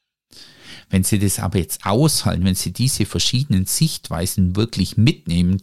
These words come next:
können, hin und her diskutieren, verschiedene Positionen zulassen, dann kommen Sie irgendwann drauf, was ist wirklich der beste Preis.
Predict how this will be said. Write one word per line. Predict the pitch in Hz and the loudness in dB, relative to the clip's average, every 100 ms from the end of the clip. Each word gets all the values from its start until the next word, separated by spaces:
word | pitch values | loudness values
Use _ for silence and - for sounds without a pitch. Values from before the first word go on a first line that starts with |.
| - | -2
können, | - 143 95 80 139 - - - - | 0 4 4 4 2 -2 -14 -20 -16
hin | - 127 131 | -2 2 4
und | 110 | 4
her | 104 135 | 4 2
diskutieren, | 143 123 - - 85 - 92 110 131 143 135 - - - | 2 0 0 -2 -4 2 2 4 6 6 4 -2 -14 -2
verschiedene | 104 - 120 107 | 0 2 2 2
Positionen | 104 - 101 - 107 110 | 0 0 -2 0 2 2
zulassen, | - 120 151 117 76 - - 139 - - | 2 2 4 4 0 -2 0 0 -2 -8
dann | - 87 | -4 -2
kommen | - 120 | 0 0
Sie | - - - | 0 -4 -2
irgendwann | 107 113 131 123 117 113 | -2 0 -2 0 0 0
drauf, | - 87 98 127 - _ - | 0 -2 0 -2 -4 _ -6
was | 107 - | -4 -4
ist | - - - | -4 -6 -2
wirklich | 98 104 120 107 - - - | -2 0 -2 -2 -4 -18 -6
der | 104 | -2
beste | 107 104 - - | 0 -2 -2 -2
Preis. | - 123 113 78 - - | 0 2 2 2 -2 -6